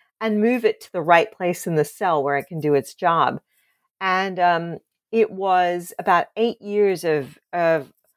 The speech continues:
very, very heavy science and building molecules atom by atom to, to find the perfect drugs.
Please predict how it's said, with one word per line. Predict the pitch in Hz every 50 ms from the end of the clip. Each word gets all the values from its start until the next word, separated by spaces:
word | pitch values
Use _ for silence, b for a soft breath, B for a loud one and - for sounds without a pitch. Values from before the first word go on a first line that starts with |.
| _ _
very, | 156 165 165 170 170 208 220 226 233 220 208
very | 180 170 175 165 160 160
heavy | 165 160 185 175 151 170 160
science | - - - 175 151 156 151 147 135 127 113 - -
and | 175 151 151 156 -
building | 190 185 175 147 180 165 160 156
molecules | 151 147 151 165 170 160 - _ 170 156 160 147 143 - - _ _ _ _ _ _ _ _ _ -
atom | 196 196 214 214 220 190 180
by | 175 165 160 156 - -
atom | - 147 151 170 - 156 139 120 - -
to, | - - - 175 156 147 - -
to | - 180
find | - - - 180 170 170 170 165
the | 156 -
perfect | _ _ - 185 175 - - 160 - _
drugs. | _ 175 170 165 156 143 139 135 - - -